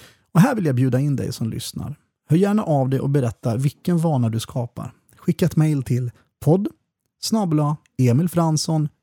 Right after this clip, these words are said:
punkt se och dela med dig. Kanske tar jag upp några av era tankar i kommande avsnitt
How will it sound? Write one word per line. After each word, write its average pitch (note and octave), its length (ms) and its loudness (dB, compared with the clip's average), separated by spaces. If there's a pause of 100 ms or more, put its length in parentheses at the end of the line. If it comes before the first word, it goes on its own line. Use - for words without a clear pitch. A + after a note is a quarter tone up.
punkt F3 240 0 (100)
se A2+ 260 -2 (500)
och A#2 60 -2
dela A#2+ 200 4
med B2 260 2
dig. A#2 180 -4 (800)
Kanske F3+ 280 2
tar A3+ 100 2
jag G3 100 4
upp - 140 -2
några F3 160 4
av C#3+ 80 4
era C3+ 140 2
tankar C#3 320 0
i B2+ 40 2
kommande C#3 360 2
avsnitt B2 520 -4